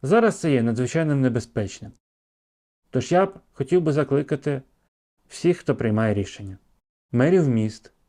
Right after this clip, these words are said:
Міністерство освіти, зважити на небезпеку та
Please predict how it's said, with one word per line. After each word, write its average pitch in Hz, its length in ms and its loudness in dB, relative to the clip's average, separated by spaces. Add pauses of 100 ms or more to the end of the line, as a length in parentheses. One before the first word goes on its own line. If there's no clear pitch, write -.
(120)
Міністерство 127 600 -2
освіти, 120 500 -4 (1700)
зважити 143 540 2
на 107 80 -2
небезпеку 110 680 -2 (1400)
та 135 300 2